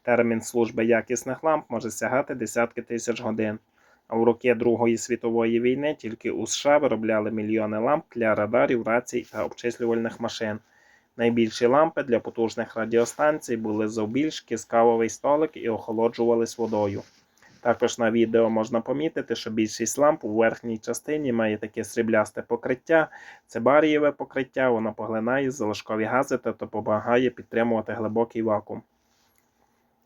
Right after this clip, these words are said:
Тепер про недоліки. Попри свій внесок в історію, лампи мають низку серйозних мінусів. Перше, потребують високої анодної напруги,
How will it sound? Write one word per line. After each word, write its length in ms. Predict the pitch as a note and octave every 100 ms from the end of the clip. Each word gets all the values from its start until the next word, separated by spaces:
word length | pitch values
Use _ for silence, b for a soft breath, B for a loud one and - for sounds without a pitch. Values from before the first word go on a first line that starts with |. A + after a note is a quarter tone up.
| -
Тепер 280 | C3 B2
про 180 | - B2
недоліки. 580 | B2 C3 D#3 D#3 D3 A#2
Попри 280 | B2 G#2+ A#2
свій 300 | - B2 A2+
внесок 440 | A#2+ A#2+ - A#2
в 20 |
історію, 600 | B2 - D3 D3 D3 C3
лампи 380 | A2+ A2+ A2 A#2
мають 400 | A#2 A2+ A2+ A2+
низку 440 | A2+ A2 - B2 A#2
серйозних 600 | A#2+ A#2 A2+ A2+ B2 -
мінусів. 520 | E3 D3+ C#3 D3 C3+ b b b b
Перше, 380 | A#2+ A#2+ - A2+
потребують 640 | - A#2 A#2 A2 A#2 A2
високої 600 | A#2 G#2 A2+ G#2+ A2+ A2+ B2
анодної 560 | B2 A2+ G#2+ A2 A2+
напруги, 640 | C3 B2+ D#3+ D#3+ C#3+ D3